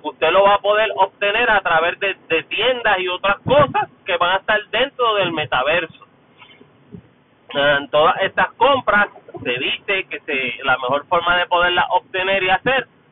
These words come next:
va a saber, va a ser a través de las criptomonedas y a través de N-, N F T, eh, N F T en español, N F T, de los famosos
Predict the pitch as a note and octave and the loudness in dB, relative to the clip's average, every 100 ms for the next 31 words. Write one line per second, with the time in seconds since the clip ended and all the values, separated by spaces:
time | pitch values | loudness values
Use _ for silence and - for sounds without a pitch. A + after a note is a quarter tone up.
0 | - C#3 D3 F3 F#3 F#3 B2+ D#3 D3+ A3 | -2 0 2 2 2 0 0 0 0 0
1 | A#3+ G#3+ E3 D#3+ G3 - G#3+ G3 - _ | 2 0 2 0 0 -2 0 0 -2 _
2 | F3 F#3+ G3 - G#3+ G3 E3 D#3+ E3+ E3 | -6 -4 -6 -4 -2 0 0 0 2 2
3 | E3+ - _ _ - C#3+ D3+ D3+ E3+ F#3+ | 0 -8 _ _ -4 -2 2 2 2 0
4 | G#3 G3 - E3+ F#3+ G3+ G#3 - F3 A#3 | -2 -2 -4 -4 -2 -2 -4 -6 -4 -4
5 | B3 _ - - - - - E3 - - | -6 _ -10 -8 -10 -12 -6 -6 -8 -20
6 | - - - - - _ _ - F3+ G#3+ | -20 -20 -18 -18 -18 _ _ -2 -2 0
7 | G#3+ - G3+ B3+ C4+ - D3 D#3 E3 F3 | -2 -2 -4 -2 -4 -6 -6 -4 -2 -2
8 | G3 A3 - C3+ - - E3 F#3+ - - | 0 -2 -2 -6 -14 -6 -4 -4 -8 -14
9 | G3+ - - F#4 - E4+ - _ C3+ _ | -12 -8 -6 -6 -8 -20 -20 _ -20 _
10 | C#3 C#3+ C#3+ B2+ C#3+ D3+ F3+ | -2 2 2 2 0 0 -4